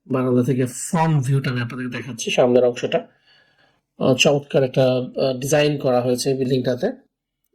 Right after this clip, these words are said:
এখানে কিন্তু একটা অ্যাটাচড ওয়াশরুম আছে, সেটা আমি আপনাদেরকে দেখিয়ে দিচ্ছি।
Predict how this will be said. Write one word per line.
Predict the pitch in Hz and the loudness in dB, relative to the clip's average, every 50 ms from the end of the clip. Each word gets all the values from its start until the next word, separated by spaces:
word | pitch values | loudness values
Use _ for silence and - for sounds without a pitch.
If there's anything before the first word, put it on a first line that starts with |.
| _ | _
এখানে | 262 - - 190 185 | -12 -2 2 2 4
কিন্তু | 175 175 151 185 | 4 4 2 2
একটা | 170 - 180 | 0 0 0
অ্যাটাচড | 156 147 151 175 170 - - - - - _ _ - - _ _ _ _ _ - | 0 2 2 0 -2 -2 -4 -8 -10 -12 _ _ -20 -20 _ _ _ _ _ -6
ওয়াশরুম | 139 143 143 147 160 160 - - - - 185 180 180 170 - - | 2 4 8 8 8 6 6 0 0 2 2 2 2 2 0 -2
আছে, | 131 143 - - 120 127 | -4 -4 -2 0 0 0
সেটা | - - 202 - 143 | 2 2 4 4 6
আমি | 131 131 123 | 6 6 4
আপনাদেরকে | 113 110 139 123 131 120 - - 139 | 4 2 0 0 2 0 0 0 -2
দেখিয়ে | 127 127 131 127 - 143 139 | -2 0 -2 -2 -2 -4 -4
দিচ্ছি। | 127 127 123 - - - 254 | -2 -4 -4 -4 0 0 0